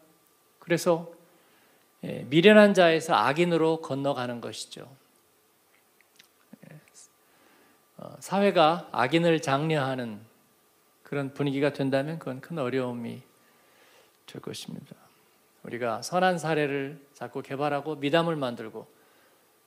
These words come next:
또 그래서 사람들이 점점 더 순수하고 순진한 사고를 해야 될 텐데 사람들이 자꾸 경계심이 커지고 영악해지고 그리고 계속 문제 사례들만 열거하게 되면 사람들이 인심이 흉흉해지고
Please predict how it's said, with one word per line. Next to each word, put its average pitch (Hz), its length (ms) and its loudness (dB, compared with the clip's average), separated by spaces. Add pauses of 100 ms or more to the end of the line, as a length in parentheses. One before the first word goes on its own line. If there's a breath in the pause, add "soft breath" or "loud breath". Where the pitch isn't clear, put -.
(120)
또 135 500 -4
그래서 117 360 -8
사람들이 180 420 -2
점점 147 400 -6
더 131 240 -4
순수하고 160 880 -2
순진한 202 640 -4
사고를 135 440 -6
해야 170 160 -6
될 143 120 -6
텐데 123 480 -12 (520 soft breath)
사람들이 180 440 -2
자꾸 160 500 -6
경계심이 160 580 -4
커지고 156 480 -4
영악해지고 147 800 -2 (440 soft breath)
그리고 156 220 -8
계속 233 460 4
문제 170 300 4
사례들만 165 800 0 (520 soft breath)
열거하게 156 720 0
되면 147 360 -6
사람들이 190 560 -6
인심이 170 460 -8
흉흉해지고 190 680 -6